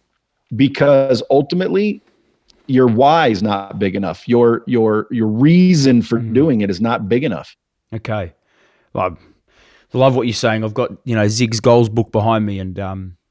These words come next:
Speaker 2: I constantly refer back to, to my goals and think about, you know, are they challenging me enough? And, um, so I love that response. You know,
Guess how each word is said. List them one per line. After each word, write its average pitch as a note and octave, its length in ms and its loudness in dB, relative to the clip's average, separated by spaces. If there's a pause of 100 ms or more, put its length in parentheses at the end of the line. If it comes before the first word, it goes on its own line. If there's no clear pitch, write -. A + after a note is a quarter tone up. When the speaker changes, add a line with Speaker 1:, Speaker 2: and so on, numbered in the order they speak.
(140)
Speaker 2:
I G2+ 60 -6
constantly B2 420 -4
refer A2 340 -2
back A2 260 -2
to, G#2 300 -4 (180)
to B2 100 -4
my A2 160 0
goals G#2+ 440 2
and F#2+ 140 -6
think A2 180 -4
about, G#2 260 -4
you G#2 100 -6
know, G#2 140 -6
are A#2 100 -2
they G#2+ 120 -4
challenging G#2 480 -6
me G2 120 -6
enough? G2 420 -6
And, F#2+ 180 -12 (600)
um, G2 280 -4
so A#2+ 180 0
I A#2 40 2
love A#2+ 260 2
that A#2 140 -2
response. G#2 600 -8 (540)
You D#3 80 0
know, D#3 160 4